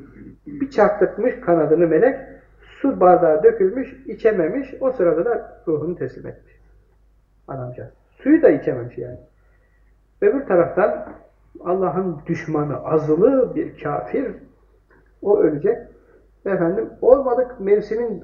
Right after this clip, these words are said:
o mevsimde olmayacak olan bir meyve istemiş canım. Diyelim ki, efendim, yaz gününde kış meyvesini istemiş. Veyahut o beldede olmayacak bir meyve istemiş. "Aman getirin buna, yetiştirin." diye emir olmuş. Melekler getirmişler, onda zıkkımlanmış,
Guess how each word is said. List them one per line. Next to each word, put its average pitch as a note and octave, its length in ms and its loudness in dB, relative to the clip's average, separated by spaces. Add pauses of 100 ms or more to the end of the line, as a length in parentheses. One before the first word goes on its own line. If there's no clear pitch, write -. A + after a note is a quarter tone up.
o B3+ 160 4
mevsimde G3 440 2
olmayacak G#3 500 2
olan G3 260 0
bir E3+ 80 2
meyve D3 340 0
istemiş - 580 -16
canım. A#2+ 200 -10 (340)
Diyelim D#3 340 0
ki, F3+ 260 -2 (960)
efendim, D3+ 480 -6
yaz E3 280 4
gününde D3 380 -6
kış - 220 -10
meyvesini B2 420 -8
istemiş. - 380 -12 (500)
Veyahut E3+ 280 4
o G#3+ 140 8
beldede F#3 320 6
olmayacak E3+ 540 0
bir D3 60 -4
meyve C#3+ 340 -4
istemiş. F3 420 -12 (540)
"Aman A3 300 -2
getirin F#3 340 -4
buna, E3+ 140 0
yetiştirin." D#3+ 580 -4
diye E3 260 -8 (220)
emir D#3 240 -6
olmuş. C#3+ 320 -6 (540)
Melekler F#3 340 0
getirmişler, D3+ 460 -4
onda D#3 260 2
zıkkımlanmış, C#3+ 680 -8